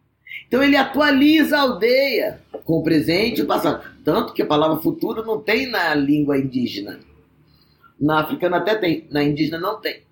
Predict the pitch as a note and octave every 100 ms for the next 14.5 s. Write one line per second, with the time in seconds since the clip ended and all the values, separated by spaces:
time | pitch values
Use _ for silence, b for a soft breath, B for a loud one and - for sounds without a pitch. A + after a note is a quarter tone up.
0 | _ _ - C4 - A#3+ - D#3+ - A#3
1 | A3+ G3 E3 D3 A3 C4+ - A#3 - E3+
2 | F3 D3+ B2+ B2+ C#3 - B B B B
3 | D#3+ D#3+ - - F3 F3 G3 - - A#3
4 | - E3 B2+ B2 - _ B B B B
5 | B _ _ _ _ _ _ _ D#3 E3+
6 | F#3 F#3+ F#3 F3+ E3 C#3 C3+ D3 D3+ C#3
7 | C3 A3 A#3+ - - F3+ E3+ G3+ G#3+ G#3
8 | - F#3 C#3+ A2 - - - - _ _
9 | _ _ _ _ _ _ _ _ C3+ C#3+
10 | C#3+ C#3+ D3 G3 F3+ A#2 G#2+ - B B
11 | B A3 B3+ A3+ B3+ B3 C4+ C#4 A3+ G#3
12 | - F3+ - D3+ D3+ C#3+ D3 D#3 - -
13 | E3+ E3+ D#3 C#3+ - C#3+ D3 C#3+ - D3+
14 | C#3+ C3 B2+ B2